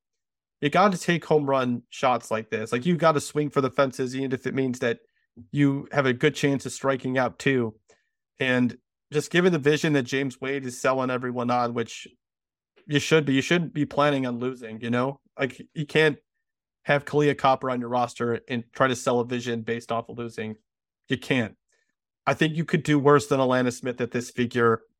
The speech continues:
just given how she's done in Poland and given just the limited options that are out there in free agency. So,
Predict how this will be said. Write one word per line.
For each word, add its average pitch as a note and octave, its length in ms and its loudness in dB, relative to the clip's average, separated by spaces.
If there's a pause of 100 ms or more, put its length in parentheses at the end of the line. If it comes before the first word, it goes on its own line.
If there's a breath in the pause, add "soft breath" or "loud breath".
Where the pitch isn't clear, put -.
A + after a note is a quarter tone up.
(160)
just C3+ 180 -4
given C3+ 280 0
how B2+ 240 0
she's B2 220 -6
done B2+ 160 -2
in A#2 100 -4
Poland A#2+ 560 -2 (500)
and A#2+ 340 -2
given E3 320 2
just D3 200 -6
the C3+ 80 -4
limited C3+ 580 2 (460)
options C3 420 0
that A#2+ 140 -4
are A#2+ 80 0
out A#2 200 -2
there A2+ 340 0 (220)
in C3 100 -6
free C#3+ 260 0
agency. A#2+ 580 -2
So, A2+ 460 -2